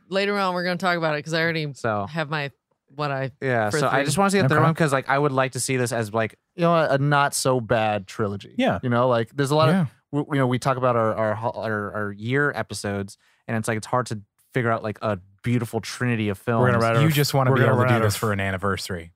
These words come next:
Speaker 2: No.
Speaker 3: Trilogies,
Speaker 2: <laughs> But,
Speaker 3: yeah.
Speaker 2: you know, there's not that many 'cause sometimes they just get destroyed by the second <laughs> one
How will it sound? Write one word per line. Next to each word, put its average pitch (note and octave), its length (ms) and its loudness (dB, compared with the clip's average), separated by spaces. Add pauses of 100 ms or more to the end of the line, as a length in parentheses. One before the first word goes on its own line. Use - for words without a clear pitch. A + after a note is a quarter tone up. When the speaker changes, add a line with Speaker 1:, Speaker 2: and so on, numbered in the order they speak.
Speaker 2:
No. A2+ 80 -4
Speaker 3:
Trilogies, A2 480 0
Speaker 2:
<laughs> G#2 60 -2
But, D3+ 160 6
Speaker 3:
yeah. F#3 200 6
Speaker 2:
you - 80 4
know, F#3+ 40 6
there's E3+ 260 4
not G3 200 2
that F3+ 120 4
many F3+ 140 4
'cause D3+ 160 -2
sometimes C#3 240 2
they C3+ 80 0
just B2 120 -2
get C#3 100 -2
destroyed B2+ 640 2
by A#2 100 2
the A2+ 80 -2
second D3 300 2
<laughs> C3 60 4
one E3 120 4